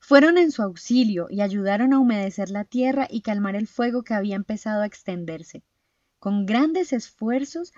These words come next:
evitaron que se expandiera a más vegetación seca. Todo el bosque se alertó. Se pusieron en marcha las operaciones que se hacían en esos casos. Los árboles con sus ramas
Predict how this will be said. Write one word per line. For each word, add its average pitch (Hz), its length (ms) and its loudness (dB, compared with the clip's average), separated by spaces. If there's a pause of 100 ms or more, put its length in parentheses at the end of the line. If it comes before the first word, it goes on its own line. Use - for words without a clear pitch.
(180)
evitaron 202 600 0
que 240 80 -6
se 220 100 -10
expandiera 202 760 -6
a 220 120 -4
más 277 400 4
vegetación 220 600 -4
seca. - 360 -10 (960)
Todo 269 240 6
el 285 100 8
bosque 269 280 2
se 254 80 -2
alertó. 180 500 -4 (340)
Se - 180 -6
pusieron 226 400 0
en 214 160 2
marcha 269 420 2
las 262 180 -2
operaciones 220 640 -2
que 262 120 -4
se 196 140 -8
hacían 277 420 0
en 208 120 2
esos 190 280 -6
casos. - 480 -10 (360)
Los 180 300 -4
árboles 214 480 2
con 202 160 -6
sus 180 180 -8
ramas 240 400 2